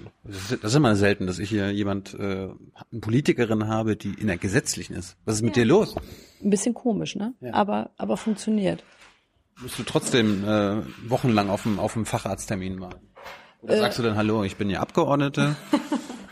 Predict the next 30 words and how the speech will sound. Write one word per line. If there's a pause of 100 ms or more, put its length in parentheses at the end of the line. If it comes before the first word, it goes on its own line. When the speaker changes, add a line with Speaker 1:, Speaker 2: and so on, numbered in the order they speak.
(520)
Speaker 2:
Nee,
das
Warten
auf
Facharzttermine
ist
genauso.
Und
ich
müsste
wahrscheinlich,
wenn
ich
ins
Krankenhaus
gehe,
war
ich
jetzt
bisher
noch
nicht,
aber
würde
ich
wahrscheinlich
auch
im
Mehrbettzimmer
liegen.